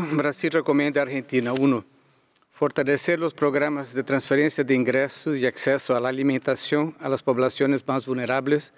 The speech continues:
con miras a erradicar la pobre-, pobreza ex-, extrema, y dos, seguir adoptando medidas para prevenir y combatir la violencia de género, especialmente el feminicidio, y garantizar la igualdad de oportunidades en el acceso al mercado laboral.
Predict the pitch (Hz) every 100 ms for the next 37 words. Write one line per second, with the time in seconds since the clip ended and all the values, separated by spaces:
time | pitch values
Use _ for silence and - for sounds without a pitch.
0 | - - - _ _ _ 131 131 143 143
1 | 123 - 127 135 127 135 127 127 135 131
2 | 123 123 117 139 - 139 131 131 - 127
3 | - - - 131 - - 147 156 160 -
4 | - _ - _ - 139 156 175 - -
5 | - 156 151 165 151 139 - 147 147 135
6 | 127 143 139 139 123 123 123 120 123 131
7 | 127 123 113 - 131 127 117 110 120 127
8 | 131 117 120 - 120 113 - _ _ _
9 | _ _ - - 135 - 127 131 135 147
10 | - 127 135 - 143 127 123 117 - 156
11 | 151 - 139 131 127 131 - 143 135 123
12 | 120 131 120 123 - 113 110 123 123 120
13 | - - 120 113 107 - 131 - 117 117
14 | 113 123 117 117 131 123 113 92